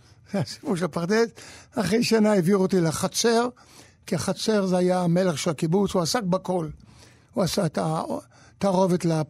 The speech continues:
לפרות, והוא היה, אה, מנקה את הפחי אשפה, והוא היה אחראי לדלק ולאריזה,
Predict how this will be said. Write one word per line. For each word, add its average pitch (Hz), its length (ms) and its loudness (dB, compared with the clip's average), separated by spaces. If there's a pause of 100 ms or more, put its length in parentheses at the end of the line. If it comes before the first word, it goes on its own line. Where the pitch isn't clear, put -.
(120)
לפרות, 214 760 0 (160)
והוא 180 240 0
היה, 165 420 -2 (540)
אה, 175 200 2
מנקה 165 320 0
את 175 120 -2
הפחי 156 360 -4
אשפה, 226 440 0
והוא 190 120 0
היה 165 120 -2
אחראי 156 300 -4
לדלק 190 520 0
ולאריזה, 165 1200 -2